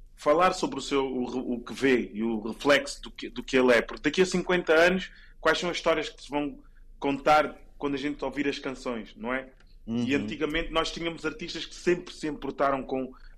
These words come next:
Speaker 1: com a história da humanidade, com o que acontecia no globo. Daí nós sermos fãs deles até hoje, não é?
Speaker 2: É verdade.
Speaker 1: Então, não podemos estar ainda hoje, dois mil e vinte e dois, a ouvir What a Wonderful World, do Armstrong, e sentir que podia ter sido escrita hoje,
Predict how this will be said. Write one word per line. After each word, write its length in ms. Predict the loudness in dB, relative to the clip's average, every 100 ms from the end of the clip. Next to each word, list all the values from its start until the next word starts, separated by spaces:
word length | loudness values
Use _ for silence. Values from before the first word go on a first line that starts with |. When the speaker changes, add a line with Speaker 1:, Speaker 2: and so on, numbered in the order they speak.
| -6
Speaker 1:
com 200 | 0 0
a 20 |
história 340 | 0 0 0
da 120 | 0
humanidade, 560 | 0 0 0 0 0 0
com 120 | -6
o 40 | -8
que 80 | -8
acontecia 420 | -8 -8 -6 -6
no 120 | -4
globo. 360 | -4 -2 -2 -6 -18 -16
Daí 280 | -2 2 2
nós 200 | 0 0
sermos 280 | -2 -4 -4
fãs 320 | -2 -4 -2
deles 260 | -2 -2
até 220 | -4 -4 0
hoje, 260 | 0 -2
não 80 | -4
é? 120 | -6 -8 -16 -20 -20 -20 -20 -10
Speaker 2:
É 100 | -6
verdade. 60 | -4
Speaker 1:
Então, 420 | 2 4 4 0 -8 -6
não 160 | -2 0
podemos 300 | 0 -2 -2
estar 200 | -2 -2
ainda 240 | -2 0
hoje, 360 | 2 2 0 -4 -12 -18 -18 -20 -18
dois 340 | -14 -6 -4 -4
mil 160 | -6
e 60 | -6
vinte 200 | -6 -8
e 40 |
dois, 260 | -4 -2 0
a 80 | -2
ouvir 400 | -2 -4 -4 -8 -16 -20 -6
What 180 | -2 0
a 60 |
Wonderful 460 | 0 -2 -2 -4 -4 0
World, 320 | 0 0 -4 -14 -20 -20
do 140 | -6 0
Armstrong, 560 | 0 -2 -2 -2 -2
e 20 | -4
sentir 480 | -4 -4 -2 -2
que 120 | -2 -4
podia 280 | -2 -2
ter 120 | 0 -2
sido 180 | -2
escrita 380 | -6 -6 -4 0
hoje, 440 | 4 4 2 -4